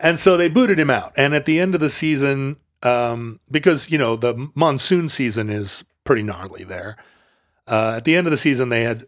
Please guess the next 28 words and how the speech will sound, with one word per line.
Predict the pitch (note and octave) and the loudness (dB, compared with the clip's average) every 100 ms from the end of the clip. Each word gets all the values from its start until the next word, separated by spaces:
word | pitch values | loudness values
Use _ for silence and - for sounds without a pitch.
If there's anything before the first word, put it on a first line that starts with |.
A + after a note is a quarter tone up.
| - | -4
it, | C3 B2 | -2 -2
it | |
was | B2+ A#2+ | -2 4
inconclusive. | F#3+ F#3 D3 - G#2+ - - - _ _ _ _ _ - _ _ - | 4 2 -4 -4 -6 -8 -16 -20 _ _ _ _ _ -20 _ _ -2
But | A#2 D#3+ E3+ - | 4 4 4 0
at | C#3+ | 2
this | A#3+ D#4 | 4 2
point, | - D#3 A2 G#2 C3+ - _ _ _ _ _ _ _ _ _ - | 2 0 0 -2 -10 -18 _ _ _ _ _ _ _ _ _ -4
the | C3 | -2
Prime | - A3 G#3 D#3+ | 2 4 4 2
Minister | A#3+ C4 - G2 G2+ C#3 - _ _ _ _ _ _ - | 4 2 -2 -12 -10 -12 -14 _ _ _ _ _ _ -2
of | C3+ C3 C3 | 2 2 0
England, | E3+ G#3+ A#2 G2 A#2 E3 - _ _ _ _ _ | 0 0 -2 -6 -8 -12 -16 _ _ _ _ _
um, | B2+ B2+ B2+ B2 B2+ _ _ | -4 -2 -4 -8 -14 _ _
David | - D3 F#3 A2+ | 0 2 0 -4
Cameron | - C#3 E3 A2+ F2+ B2+ F3 - | -2 0 0 -2 -8 -12 -12 -6
at | A#2+ | -6
the | - | -6
time, | A2+ A#2 G2 F#2 C3+ - _ _ _ _ - | -8 -6 -6 -10 -14 -16 _ _ _ _ 0
like, | C3 D#3 | 0 0
is | C3+ | -4
part | - - F#3 A#3+ | -2 2 4 4
of | |
the | G#3+ G#3 | 4 4
negotiations | F3 E3 F3 - C#3+ C#3 F#3+ - F#2 F#2 - - | 4 2 2 0 0 0 0 -6 -10 -12 -14 -4
with | B2+ C#3 | -2 0
the | B2+ | 0
government | C3 D3+ F3 C#3 C3+ | 2 4 2 0 -2